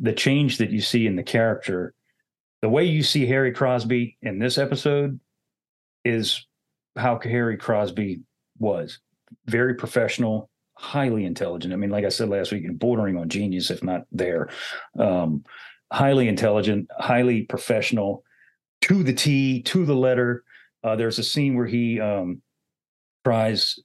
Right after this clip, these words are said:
and again, whether this conversation happened or not, I frankly, I don't know. But he has a conversation with the bombardier Douglas, and he's like, "You know, I, I need to write down when Biddick went down." And, and he's like, "Nobody, you know, who the hell's paying attention to that? We were, you know, in the middle of something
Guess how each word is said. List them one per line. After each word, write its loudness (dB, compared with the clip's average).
and -2
again, 0
whether 2
this -2
conversation 0
happened -2
or -4
not, -4
I -2
frankly, -4
I -2
don't -4
know. -10
But 2
he 2
has 2
a -4
conversation 0
with -4
the 0
bombardier -2
Douglas, -2
and 0
he's -2
like, 0
"You -2
know, 0
I, -2
I 2
need 2
to 2
write 2
down 2
when -2
Biddick 0
went -2
down." -4
And, -4
and -4
he's -4
like, -6
"Nobody, 0
you -2
know, -4
who -2
the 0
hell's 0
paying 2
attention 0
to -2
that? -4
We -4
were, -2
you 2
know, -4
in 0
the 4
middle 4
of 2
something 2